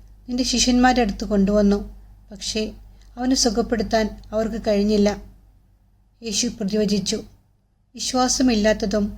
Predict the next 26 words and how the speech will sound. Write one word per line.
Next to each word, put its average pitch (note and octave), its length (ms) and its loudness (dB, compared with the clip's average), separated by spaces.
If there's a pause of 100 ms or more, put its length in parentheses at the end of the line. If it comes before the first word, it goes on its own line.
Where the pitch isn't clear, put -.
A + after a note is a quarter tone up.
(200)
വഴി A#3+ 220 -2
പിഴച്ചതുമായ A3+ 640 0
തലമുറയെ, G3+ 600 4 (540)
എത്ര A3 260 -6
നാൾ A3 260 2
ഞാൻ G#3+ 260 2
നിങ്ങളുടെ G#3+ 320 4
കൂടെ G#3 320 0
ഉണ്ടായിരിക്കും? G3 600 2 (680)
എത്ര A3+ 260 -4
നാൾ B3 280 4
ഞാൻ A3+ 320 0
നിങ്ങളോട് A3+ 320 4
ക്ഷമിച്ചിരിക്കും? G3+ 760 0 (760)
അവനെ G#3+ 320 -2
ഇവിടെ G#3 280 4 (400)
എൻ്റെ A#3 220 -2
അടുത്ത് G#3 280 0
കൊണ്ടുവരിക." G3 520 2 (960)
യേശു A#3 340 -4 (200)
അവനെ G#3+ 240 -6
ശാസിച്ചു. G#3 580 -2 (600)
പിശാച് C#4 400 2
അവനെ B3 260 2
വിട്ടുപോയി. G#3 560 -2 (520)
തൽക്ഷണം A3 500 -4